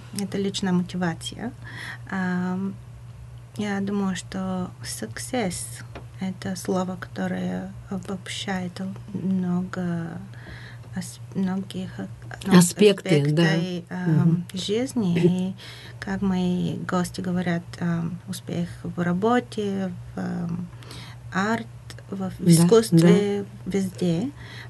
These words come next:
Speaker 1: Одна из женщин, которая была, ам, моя гость, мой
Speaker 2: Да.
Speaker 1: гость, она сказала, потому что она, а, пенсионерка,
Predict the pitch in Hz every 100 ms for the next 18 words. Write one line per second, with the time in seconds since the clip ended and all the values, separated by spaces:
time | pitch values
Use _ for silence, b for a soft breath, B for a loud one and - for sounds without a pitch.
0 | - 190 196 202 190 190 190 196 208 -
1 | 196 180 - 175 175 175 175 170 175 180
2 | 170 175 180 180 180 175 170 175 175 170
3 | - - - - - - - - 180 190
4 | - - - - - 190 190 185 214 285
5 | - - B B B - 208 202 202 196
6 | 190 196 202 196 175 - 185 - - 180
7 | 180 175 175 175 175 170 170 170 180 175
8 | - 196 190 185 - 269